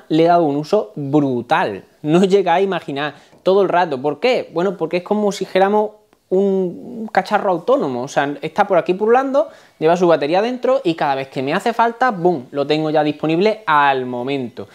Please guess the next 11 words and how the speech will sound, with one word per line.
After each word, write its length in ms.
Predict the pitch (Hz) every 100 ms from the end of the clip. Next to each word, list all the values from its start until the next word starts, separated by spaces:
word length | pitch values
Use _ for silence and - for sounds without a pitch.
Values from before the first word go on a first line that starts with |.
| - -
Y 80 | 180
eso 180 | 208 240
para 160 | 220 208
mí 140 | 220
es 80 | 220
súper, 540 | - 254 269 254 247
súper, 420 | 247 226 220 214
súper 320 | 196 190 185 175
importante 640 | 170 160 165 165 165 185
porque... 560 | 165 135 - 135 123 - - - _
Eh, 600 | 131 127 127 127 127 -